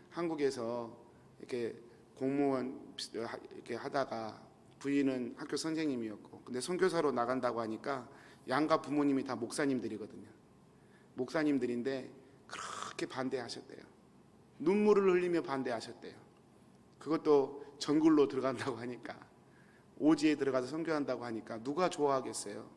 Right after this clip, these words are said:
눈물을 흘리면서 반대하시더래요. 하시는 말씀이 "왜 하필 너야야만 하느냐?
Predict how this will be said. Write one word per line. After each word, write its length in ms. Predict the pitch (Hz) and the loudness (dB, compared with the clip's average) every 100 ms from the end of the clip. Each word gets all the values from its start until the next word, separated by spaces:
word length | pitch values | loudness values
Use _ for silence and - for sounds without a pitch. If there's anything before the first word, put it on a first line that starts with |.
| - - - - - - - | -20 -20 -20 -20 -20 -20 -12
눈물을 540 | 135 170 202 190 180 175 | -4 0 2 4 4 4
흘리면서 400 | 180 170 156 135 | 2 2 -2 -4
반대하시더래요. 760 | 127 120 117 107 - - 117 - - - - - - - | -6 -6 -6 -6 -10 -10 -10 -12 -20 -20 -20 -20 -20 -18
하시는 340 | - 165 170 151 | -6 -4 0 0
말씀이 560 | 117 113 127 131 131 - - - - | 0 -2 -4 -4 -6 -12 -20 -20 -4
"왜 100 | 135 | -2
하필 420 | 139 165 165 143 | -2 -6 -6 -2
너야야만 640 | 120 123 131 123 120 113 | 0 0 0 0 -2 -6
하느냐? 360 | 123 139 120 | -6 -8 -10